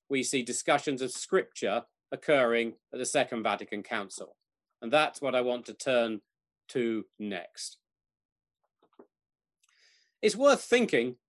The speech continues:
just how important modern biblical scholarship was to many of the most significant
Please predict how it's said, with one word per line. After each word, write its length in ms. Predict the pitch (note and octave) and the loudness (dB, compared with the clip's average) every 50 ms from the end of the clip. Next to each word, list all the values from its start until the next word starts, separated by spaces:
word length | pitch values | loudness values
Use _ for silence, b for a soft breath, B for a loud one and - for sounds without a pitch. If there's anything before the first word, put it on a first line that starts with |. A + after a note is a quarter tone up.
| _ - | _ 4
just 280 | G#3 G3+ G3+ - - - | 4 4 4 2 -4 0
how 160 | G3 G3 F#3+ | 2 4 4
important 1000 | F#3 F3 E3+ - - - - A3 A#3 A#3 G#3+ F#3+ - - A2+ G#2 B2 D3 - - _ _ _ _ _ _ - | 4 2 0 -2 -6 -4 2 6 8 8 8 8 6 2 -2 -2 -2 -4 -8 -12 _ _ _ _ _ _ -2
modern 300 | D3 E3 E3+ E3 E3 D#3 | 2 2 4 4 4 4
biblical 420 | D3 D#3+ D#3+ C#3+ D3 C3+ - D3 B2+ | 4 4 4 4 2 0 0 -2 -4
scholarship 580 | - - - D#3 D3 C#3 A#2+ - C#3+ C#3+ D#3 | -4 -4 -2 -2 -2 -2 -2 -2 -2 -2 0
was 500 | D#3+ F#3+ F3+ D3+ - G#2+ B2 B2 A#2 - - _ _ _ | 2 4 6 6 6 6 4 2 -2 -4 -12 _ _ _
to 80 | - D#3 | -4 0
many 300 | D3+ D#3+ D#3 D#3+ E3 D#3+ | 2 2 2 4 4 2
of 100 | D3+ - | 2 0
the 80 | D#3 D#3 | 0 0
most 320 | D#3 D3+ D3+ D3 - - | 2 2 2 0 0 -2
significant 720 | - E3+ D3+ D#3+ F#3 F3+ F3+ - E3 - D#3+ D3 C3+ - | -2 -2 0 0 0 0 0 -2 -4 -2 -2 -2 -2 -4